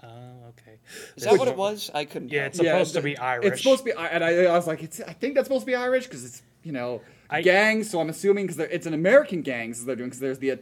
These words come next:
Speaker 3: the Italians.
Speaker 1: Yeah, it's,
Speaker 3: Uh,
Speaker 1: it's supposed to be Irish. I only know that because I literally looked it up, and he said, like, Raven is an Irish-American gangster or something like that.
Speaker 3: Were,
Speaker 2: How
Speaker 3: were there any, uh, are there any Yakuzas, or is it just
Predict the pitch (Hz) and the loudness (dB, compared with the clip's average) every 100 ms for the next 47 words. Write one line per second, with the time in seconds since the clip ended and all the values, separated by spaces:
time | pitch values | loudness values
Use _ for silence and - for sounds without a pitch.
0 | - 135 117 - 156 175 175 175 170 - | -8 -8 -6 -6 -4 -4 -4 -6 -10 -16
1 | _ 151 139 139 143 135 123 120 113 107 | _ -8 -8 -2 0 0 0 -2 -2 -4
2 | 151 - 160 - 180 - 165 165 139 156 | -6 -4 -4 -2 -4 -4 -4 -4 -2 -2
3 | 170 170 - - - _ - 139 143 147 | -4 -6 -8 -12 -16 _ -6 -6 -4 -4
4 | 165 156 135 143 147 143 143 131 131 135 | -4 -4 -4 -2 -4 -6 -8 -8 -6 -6
5 | 139 135 127 127 131 123 127 123 135 127 | -6 -8 -8 -10 -10 -10 -10 -12 -14 -14
6 | 123 120 - 131 123 123 117 _ _ _ | -14 -16 -12 -12 -12 -14 -16 _ _ _
7 | - 135 131 127 127 120 131 123 120 - | -8 -8 -6 -8 -10 -8 -6 -6 -6 -12
8 | 117 113 110 - 110 110 107 - - 110 | -12 -14 -14 -16 -16 -18 -18 -20 -20 -20
9 | 117 113 - 180 180 196 180 185 190 190 | -20 -20 -18 2 6 6 4 -4 0 2
10 | 185 214 247 240 - - 180 170 170 208 | 4 2 0 -6 -8 -6 -4 -4 -4 -6
11 | 220 156 143 170 185 190 170 139 131 - | -6 -8 -6 -6 -2 -4 -4 -8 -8 -8
12 | 135 139 | -6 -6